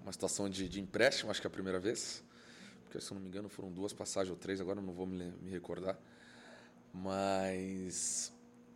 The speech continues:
foi uma das melhores coisas que aconteceram na minha carreira, porque minhas filhas moram lá até hoje. É,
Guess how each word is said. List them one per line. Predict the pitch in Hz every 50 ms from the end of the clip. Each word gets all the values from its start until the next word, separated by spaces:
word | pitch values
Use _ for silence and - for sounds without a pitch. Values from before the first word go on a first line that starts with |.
| - - - -
foi | - - - 113 113 113 113 113 117 117
uma | 120 120 120
das | 117 120 117 117 - - 120
melhores | 123 117 123 139 139 135
coisas | - - 135 135
que | - 175
aconteceram | - 131 123 127 117 - - - 120 117 117 117
na | 113 113
minha | 113 113 110
carreira, | - 117 107 110 110 101 90
porque | 85 98 92 - 101 95 - - - - - -
minhas | 113 110 101 -
filhas | - 110 113 117
moram | 104 104 110 110 110 107 104 98
lá | 101 104
até | 107 - 117 123
hoje. | 117 123 156 170 - - - - - - - - - - - - - - - - - - - - - - - - - - - - - - - - - -
É, | - 95 95 92 92 92 90 92 90 90 90 90 90 92 98 98 95